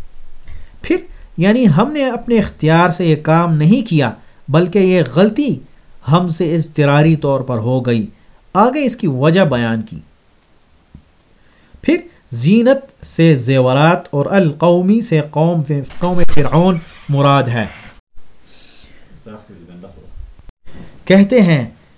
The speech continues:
یہ زیورات انہوں نے فرعون، فرعونیوں سے عاریتاً لیے تھے، اس لیے، اس لیے انہیں اوزارن وزرن کی جمع بوجھ کہا گیا ہے،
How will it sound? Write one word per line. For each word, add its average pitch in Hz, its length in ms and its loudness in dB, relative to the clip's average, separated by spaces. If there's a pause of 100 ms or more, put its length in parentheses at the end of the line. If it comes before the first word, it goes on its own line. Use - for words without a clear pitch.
(140)
یہ 180 240 4
زیورات 147 640 2
انہوں 151 280 0
نے 147 120 0
فرعون، 151 560 0 (120)
فرعونیوں 165 800 0
سے 147 360 0 (140)
عاریتاً 165 560 2
لیے 131 340 -2 (100)
تھے، 73 120 -12 (680)
اس - 260 -2
لیے، 143 360 0 (2250)
اس 226 200 -2
لیے 170 360 0
انہیں 170 300 2
اوزارن 147 720 0 (240)
وزرن 160 560 -2
کی 160 160 -8
جمع 139 380 0 (240)
بوجھ 147 460 2 (280)
کہا 127 320 -2
گیا 107 300 -4
ہے، 90 60 -12